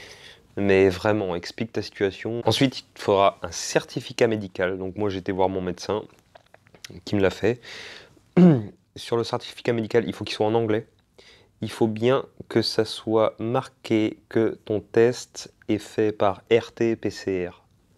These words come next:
Il faut vraiment qu'il le note, ça, parce qu'ils insistent bien là-dessus, donc, euh,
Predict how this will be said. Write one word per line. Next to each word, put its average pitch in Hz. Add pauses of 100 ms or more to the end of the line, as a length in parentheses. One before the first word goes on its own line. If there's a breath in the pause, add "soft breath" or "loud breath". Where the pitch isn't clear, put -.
(300)
Il -
faut 95
vraiment 113
qu'il 120
le 104
note, 90
ça, -
parce -
qu'ils 95
insistent -
bien 113
là-dessus, 98
donc, 90 (100)
euh, 87